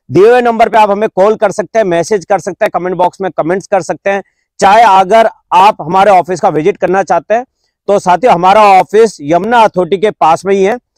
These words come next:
एसएनजी प्लाजा के अंदर। अगर आप दिल्ली की तरफ से आ रहे हैं तो नॉलेज पार्क मेट्रो स्टेशन के साथ में एसएनजी प्लाजा है राइट साइड में, उसमें हमारा ऑफिस नंबर पैंतीस है, मलिक प्रॉपर्टी एंड कंस्ट्रक्शन।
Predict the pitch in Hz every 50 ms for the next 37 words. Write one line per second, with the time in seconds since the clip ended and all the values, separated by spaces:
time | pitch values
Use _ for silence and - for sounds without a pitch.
0 | _ _ _ - - 170 170 - 208 202 202 - - - 185 170 170 180 180 -
1 | 185 170 156 151 139 135 - - 160 196 202 202 170 151 175 175 190 214 - 214
2 | 202 - 202 180 - - 208 196 196 226 262 262 - _ _ _ _ _ - -
3 | 214 202 190 185 185 202 226 208 - 196 190 202 220 185 180 170 170 165 - 220
4 | 220 180 - 202 185 160 185 196 214 202 - 175 165 160 - 196 185 165 - 170
5 | 165 170 196 190 - 180 170 170 175 190 202 180 156 151 151 - - 170 165 165
6 | 196 233 - _ _ _ _ _ _ - 170 - 147 220 220 196 196 202 208 202
7 | 185 180 165 196 202 - 185 165 180 190 196 - - 165 160 151 - 196 180 160
8 | 208 185 170 160 170 190 165 - - 160 151 127 170 170 190 180 - 165 147 135
9 | - 180 165 - - 202 208